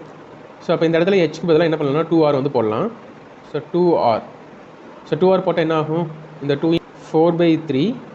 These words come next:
pi r cube. சரியா? So, இதுதான் வந்துட்டு பார்த்தீங்கன்னா, இதனுடைய கன அளவு. இதுக்கு அடுத்ததா இதுல ஹெமிஸ்பியர் இருக்கு. ஹெமிஸ்பியர்னா என்ன பண்ணுவோம்?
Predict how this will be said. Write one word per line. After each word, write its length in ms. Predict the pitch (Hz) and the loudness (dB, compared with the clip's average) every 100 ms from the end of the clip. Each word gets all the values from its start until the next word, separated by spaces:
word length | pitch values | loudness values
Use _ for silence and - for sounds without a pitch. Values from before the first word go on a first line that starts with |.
| - - - - - - - 147 | -20 -20 -20 -20 -20 -20 -6 0
pi 100 | 151 233 - - - - - - 139 180 | 0 -2 -10 -18 -20 -20 -18 -4 0 0
r 40 | - - - | -4 -20 -4
cube. 180 | 165 101 - - - - - - - - - - | -2 -2 -12 -20 -20 -20 -20 -20 -20 -20 -20 -8
சரியா? 260 | - 131 151 - - - - - | -4 -2 -2 -4 -16 -18 -20 -4
So, 60 | 160 | 2
இதுதான் 260 | 156 175 170 | 2 4 2
வந்துட்டு 220 | 156 156 151 | 0 0 -2
பார்த்தீங்கன்னா, 420 | 143 135 131 143 247 - - - - - - - - - - - - - - - - - - 147 | -2 -2 -2 -2 -2 -6 -16 -20 -20 -20 -20 -20 -20 -20 -20 -20 -20 -20 -20 -20 -20 -20 -6 -2
இதனுடைய 340 | 151 147 139 170 | 2 2 2 0
கன 160 | 143 135 | 0 0
அளவு. 240 | 123 117 117 107 - - - - - | 0 0 0 -2 -12 -20 -20 -20 -2
இதுக்கு 180 | 180 175 | 2 2
அடுத்ததா 240 | 190 208 220 | 2 2 4
இதுல 160 | 190 175 185 | 4 2 2
ஹெமிஸ்பியர் 460 | 170 185 190 165 135 | 0 0 0 0 0
இருக்கு. 200 | 117 185 180 | 0 0 0
ஹெமிஸ்பியர்னா 480 | 165 175 175 165 165 | -2 -2 0 0 0
என்ன 100 | 156 151 | 0 -2
பண்ணுவோம்? 340 | 147 143 | 0 0